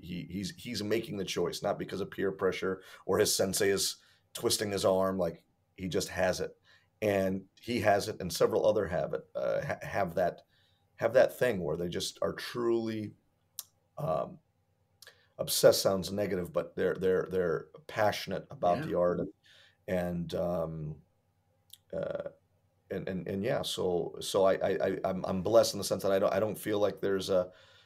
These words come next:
Speaker 1: um, you know, y-, you're relying on the one guy that you need. You know, we've got,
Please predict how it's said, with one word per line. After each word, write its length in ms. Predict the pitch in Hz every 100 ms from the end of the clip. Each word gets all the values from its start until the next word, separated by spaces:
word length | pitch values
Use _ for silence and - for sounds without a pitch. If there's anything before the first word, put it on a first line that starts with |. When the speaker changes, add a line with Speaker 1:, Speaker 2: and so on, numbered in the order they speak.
| _ _ _ _
Speaker 1:
um, 460 | - 87 90 87 82
you 100 | -
know, 120 | 92 90
y-, 120 | -
you're 380 | 69 98 - 98
relying 340 | 95 101 101
on 200 | 95 95 92
the 240 | 85 110
one 420 | 98 104 104 98
guy 360 | 92 95 90 85
that 160 | 82
you 100 | -
need. 400 | 87 90 90 85 78
You 120 | -
know, 100 | 92
we've 240 | 95 107 113
got, 220 | 113 110